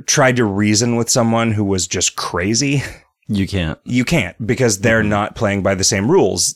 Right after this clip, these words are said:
Speaker 1: that you
Speaker 2: Well, they've
Speaker 1: are.
Speaker 2: already made
Speaker 1: Uh,
Speaker 2: their
Speaker 1: like, you,
Speaker 2: choice.
Speaker 1: th-, if, if you could reason with them, they wouldn't be doing what they're doing in the first place. Like,
Speaker 2: Mm-hmm.
Speaker 1: if these people's opinions meant anything,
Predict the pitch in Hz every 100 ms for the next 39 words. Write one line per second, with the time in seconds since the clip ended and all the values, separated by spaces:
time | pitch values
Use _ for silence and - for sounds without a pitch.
0 | _ 110 95 101 104 101 123 117 113 120
1 | 110 110 104 101 101 101 - 92 87 101
2 | 85 80 - 143 135 98 - - 87 -
3 | - 151 147 - 151 165 165 175 143 151
4 | 160 143 104 98 107 101 101 110 113 117
5 | 98 117 117 120 120 104 104 104 98 95
6 | 95 90 90 95 90 87 - 92 85 -
7 | 80 - - - - - - 127 92 76
8 | 82 _ _ - 143 131 123 131 131 127
9 | 123 127 117 - 110 110 110 104 87 85
10 | 87 90 104 147 160 165 170 170 175